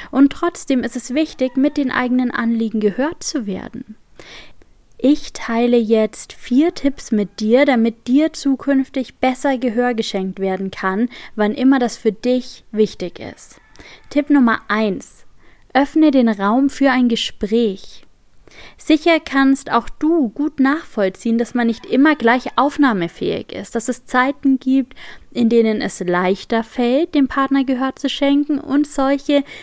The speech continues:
in denen die eigenen Themen viel Raum einnehmen. Es ist also im ersten Schritt extrem wichtig zu überprüfen,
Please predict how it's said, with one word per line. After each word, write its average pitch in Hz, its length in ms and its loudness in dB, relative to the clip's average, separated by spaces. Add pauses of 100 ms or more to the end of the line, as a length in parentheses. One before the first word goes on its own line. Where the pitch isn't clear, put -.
in 240 140 2
denen 262 280 2
die 262 200 0
eigenen 277 480 2
Themen 196 400 -2
viel 208 260 -2
Raum 180 380 -6
einnehmen. 208 760 -12 (480)
Es 247 180 -4
ist - 280 -2
also 277 260 0
im 294 140 4
ersten 240 540 0
Schritt 269 400 -2
extrem 277 920 0
wichtig 233 560 -2
zu - 80 -4
überprüfen, 233 840 -2